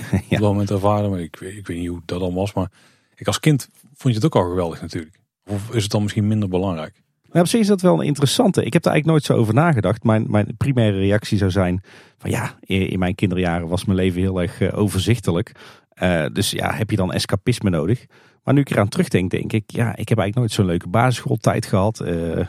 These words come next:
Speaker 1: ik kon alles met twee vingers in mijn neus, dus ik haalde daar geen uitdaging aan, eh, uit. Ik, eh, werd veel gepest." En eigenlijk toen op dat moment was voor mij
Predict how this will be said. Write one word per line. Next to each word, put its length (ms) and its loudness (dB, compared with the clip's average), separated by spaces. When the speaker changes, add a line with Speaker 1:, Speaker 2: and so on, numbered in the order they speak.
Speaker 1:
ik 180 -12
kon 160 -6
alles 200 -2
met 100 2
twee 200 2
vingers 280 0
in 80 0
mijn 120 -2
neus, 200 2
dus 140 -2
ik 100 -8
haalde 220 -4
daar 120 -2
geen 180 0
uitdaging 560 0
aan, 280 -2
eh, 240 0
uit. 340 2
Ik, 260 -6
eh, 180 2
werd 220 -2
veel 180 4
gepest." 520 0
En 120 0
eigenlijk 340 4
toen 180 4
op 120 -4
dat 180 4
moment 360 2
was 340 2
voor 200 2
mij 340 2